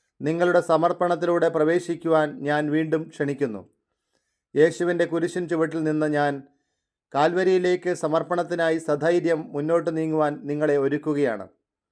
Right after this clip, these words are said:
നിങ്ങൾ പീഡകളോട് കൂടുതൽ അടുത്തിരിക്കുകയാണ്. നിങ്ങൾ മർദ്ദിക്കപ്പെടും, പുറന്തള്ളപ്പെടും, പുച്ഛിക്കപ്പെടും, ബന്ധിതരാക്കപ്പെടും, അവസാനം കൊല്ലപ്പെടും. എന്നാൽ ഒരിക്കലും ഭയപ്പെടരുത്.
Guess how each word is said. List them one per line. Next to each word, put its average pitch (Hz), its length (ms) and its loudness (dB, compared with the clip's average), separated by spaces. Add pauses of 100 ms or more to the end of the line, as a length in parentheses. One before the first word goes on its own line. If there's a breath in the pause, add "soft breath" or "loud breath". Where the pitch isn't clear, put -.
(440)
നിങ്ങൾ 165 280 0
പീഡകളോട് 170 760 4 (340)
കൂടുതൽ 175 440 0
അടുത്തിരിക്കുകയാണ്. 156 1120 -2 (760)
നിങ്ങൾ 170 280 0
മർദ്ദിക്കപ്പെടും, 165 720 0 (920)
പുറന്തള്ളപ്പെടും, 170 720 2 (480)
പുച്ഛിക്കപ്പെടും, 160 680 -2 (260)
ബന്ധിതരാക്കപ്പെടും, 151 960 0 (460)
അവസാനം 165 540 0
കൊല്ലപ്പെടും. 156 540 -2 (540)
എന്നാൽ 151 320 0
ഒരിക്കലും 170 520 0
ഭയപ്പെടരുത്. 147 680 0